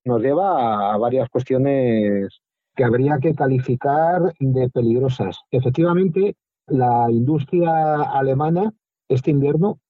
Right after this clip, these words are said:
va a paralizarse si no llega ni gas ni petróleo ruso. Pero es que ha sido la propia Unión Europea, en comandita con los Estados Unidos de Norteamérica, la que ha fijado que va a dejar de depender, y cuanto antes mejor, de los productos energéticos rusos.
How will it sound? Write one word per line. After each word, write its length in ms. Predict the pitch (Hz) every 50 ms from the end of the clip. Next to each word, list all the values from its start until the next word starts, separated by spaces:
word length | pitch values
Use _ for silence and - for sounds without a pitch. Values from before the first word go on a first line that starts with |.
| _ _ -
va 380 | 135 120 113 123 127 151 156 - -
a 140 | - 131 131
paralizarse 800 | 123 117 107 107 104 104 - - 147 147 - - 175 185 196 - _ _ _
si 220 | - - - 156 123
no 160 | 120 135 139
llega 280 | 131 151 156 165 170 160
ni 220 | 151 139 131 123
gas 260 | 120 143 156 156 -
ni 140 | 175 175 165
petróleo 440 | 131 131 117 - 127 127 123 113 107
ruso. 300 | - 190 - - - - _ _ _ -
Pero 140 | 123 110 113
es 60 | -
que 120 | - 147
ha 40 | 131
sido 240 | 127 143 147 185 175
la 120 | 135 -
propia 400 | - - 110 110 - 147 135 113
Unión 320 | 101 104 113 120 139 131 131
Europea, 500 | 127 127 127 127 160 165 165 165 214 214 - _ _ _ _ _ _
en 120 | 135 120 117
comandita 640 | - 117 110 113 110 113 123 147 131 - 151 -
con 140 | 127 117 117
los 120 | 107 90
Estados 360 | 101 - - 127 127 135 127 135
Unidos 220 | 135 139 147 143
de 60 | 135
Norteamérica, 560 | 147 147 139 - 143 147 160 156 160 - 214 214 -
la 180 | 143 - -
que 140 | 131 - 143
ha 80 | 143 147
fijado 600 | - 185 165 - - - 170 170 190 208 202 160 -
que 120 | - 156
va 120 | 143 143 156
a 40 | 175
dejar 280 | 175 - - 180 180
de 100 | 185 185
depender, 680 | 170 160 139 127 139 123 127 131 135 160 180 202 196 156 - _ _ _ _ _ _ _ _ _ -
y 160 | 143 139 131
cuanto 440 | 139 143 143 139 143 131 139 135 139
antes 380 | 147 165 170 165 175 160 143
mejor, 540 | 160 156 156 143 131 - 170 185 214 220 -
de 840 | - 135 131 127 139 131 123 123 120 117 113 113 110 110 110 110 110 113
los 120 | 120 123
productos 380 | - 120 127 127 131 170 156 165
energéticos 640 | 165 156 131 131 - 135 127 120 123 - 107 104
rusos. 320 | 139 196 190 - - 135